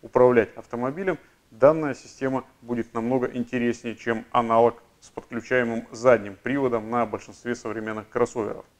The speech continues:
Также вы можете принудительно направить те самые пятьдесят процентов крутящего момента на переднюю ось сразу до сорока километров в час,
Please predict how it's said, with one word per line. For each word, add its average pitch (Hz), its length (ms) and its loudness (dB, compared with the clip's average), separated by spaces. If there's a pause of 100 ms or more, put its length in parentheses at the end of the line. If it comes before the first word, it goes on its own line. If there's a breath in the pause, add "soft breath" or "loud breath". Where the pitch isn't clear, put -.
(280)
Также 127 300 6
вы 131 160 -2
можете 113 500 -4 (260)
принудительно 127 560 -2
направить 113 500 2 (280)
те 120 100 -2
самые 110 320 0
пятьдесят 113 440 -4
процентов 113 460 -6 (140)
крутящего 113 460 -6
момента 117 420 -4
на 110 200 -4
переднюю 113 480 -6
ось 120 180 -2
сразу 170 420 0
до 117 200 -6
сорока 120 320 2
километров 117 560 -4
в - 20 -20
час, 165 240 0